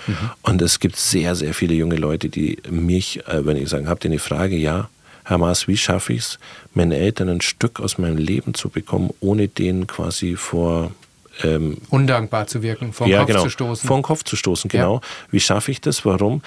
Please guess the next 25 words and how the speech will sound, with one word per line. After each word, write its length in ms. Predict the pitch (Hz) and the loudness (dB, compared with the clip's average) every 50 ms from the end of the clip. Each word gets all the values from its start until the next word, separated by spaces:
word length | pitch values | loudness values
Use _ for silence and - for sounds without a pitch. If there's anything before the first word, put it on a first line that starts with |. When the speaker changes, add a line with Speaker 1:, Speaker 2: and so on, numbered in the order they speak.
| - - - - _ | -12 -18 -20 -4 _
Speaker 2:
Weil 100 | - 127 | 2 4
die 100 | 135 139 | 4 4
rufen 280 | 135 143 139 - 127 113 | 2 0 0 0 -2 -2
mich 100 | 107 - | -2 -2
vier, 160 | - 135 110 | -2 -2 -2
fünf 240 | - - 135 110 - | 0 -2 -4 -2 0
Mal 120 | 123 104 | 0 0
am 100 | 101 95 | 0 0
Tag 300 | - 104 95 90 - - | 0 0 0 0 -2 -2
an 100 | 98 107 | -2 0
in 100 | 113 104 | 2 2
der 200 | 95 - - - | 2 2 0 0
Arbeit. 500 | 82 80 90 107 117 120 139 139 - - - _ _ | 0 0 0 0 0 0 0 -2 -6 -12 -16 _ _
Ähm, 240 | - 90 90 92 92 | 0 0 2 2 0
ich 140 | 82 95 - | -2 -4 -4
kann 160 | - - 98 | -2 0 0
mich 160 | 98 98 90 - | 2 0 0 0
nicht 140 | 101 - | -4 -2
konzentrieren. 840 | - - 92 90 - - 85 - - - - 104 107 113 117 - - - | 0 -2 0 0 0 -2 -4 -4 -6 -4 0 2 2 4 2 0 0 -2
Ähm, 180 | 95 92 92 - | -2 -2 0 -2
ich, 300 | - 87 - - - - | -4 -6 -6 -8 -10 -10
ich 280 | 87 - - - - - | -8 -8 -8 -12 -10 -4
brauche 340 | - - - 87 98 - - | -2 0 0 0 0 -2 0
das 160 | - 101 - | 0 2 2
jetzt 200 | - - - - | 2 2 0 -2